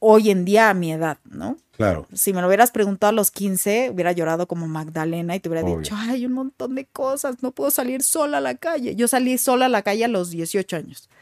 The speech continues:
Speaker 2: ¿No salías de tu casa?
Speaker 1: Salía, pero siempre acompañada.
Speaker 2: Ok.
Speaker 1: Siempre con alguien, ¿no? Entonces, la primera vez que, que salí sola a la calle, fue así como de, <gasps>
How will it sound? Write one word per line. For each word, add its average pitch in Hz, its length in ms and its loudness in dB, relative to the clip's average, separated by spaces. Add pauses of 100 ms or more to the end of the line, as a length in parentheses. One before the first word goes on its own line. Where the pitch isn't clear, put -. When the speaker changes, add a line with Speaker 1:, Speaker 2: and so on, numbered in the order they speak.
(320)
Speaker 2:
¿No 117 160 4
salías 139 320 6
de 98 80 -4
tu 92 100 -12
casa? 117 400 2 (120)
Speaker 1:
Salía, 262 480 8
pero 269 220 6
siempre 226 260 0
acompañada. 180 580 -4 (140)
Speaker 2:
Ok. 90 220 -6 (760)
Speaker 1:
Siempre 202 400 2
con 185 180 2
alguien, 139 280 -4
¿no? 175 80 -8
Entonces, 208 320 0
la 208 120 6
primera 208 340 6
vez 285 120 6
que, 240 260 6
que 185 220 -2
salí 185 240 2
sola 233 220 4
a - 20 6
la 185 120 4
calle, 190 380 4 (1000)
fue 202 120 6
así 196 120 2
como 220 260 4
de, 175 340 2
<gasps> 277 680 2